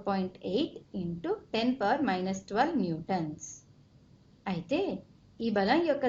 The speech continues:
దిశ ఏది? ఎటువైపు ఉంటుంది? దీన్ని తెలుసుకోవడానికి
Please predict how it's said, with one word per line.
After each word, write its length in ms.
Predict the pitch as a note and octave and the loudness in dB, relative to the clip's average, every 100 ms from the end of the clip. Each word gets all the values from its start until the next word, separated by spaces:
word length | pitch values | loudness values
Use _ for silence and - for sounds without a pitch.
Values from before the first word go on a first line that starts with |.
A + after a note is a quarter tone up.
| G3+ | 0
దిశ 160 | G3 C#4 C#4+ C4 | 2 6 8 6
ఏది? 260 | A#3 A#3+ A#3 A#3 A#3 - - - - - - - | 6 0 -2 -4 -8 -16 -20 -20 -20 -20 -20 -6
ఎటువైపు 480 | G3 D4+ E4 E4 D#4+ D4 | -2 2 2 2 4 4
ఉంటుంది? 520 | C#4 C#4 C4 B3 A#3 A#3 A3+ A#3 - - _ - - - - - F#3 | 6 6 4 4 2 -2 -4 -6 -14 -20 _ -20 -20 -20 -20 -12 0
దీన్ని 260 | G#3 F#3 F#3 | 2 2 -2
తెలుసుకోవడానికి 960 | F3 E3 - F#3+ F#3 F#3+ F3 E3 E3+ F4 | -4 -6 -4 -2 0 0 0 -2 -4 -2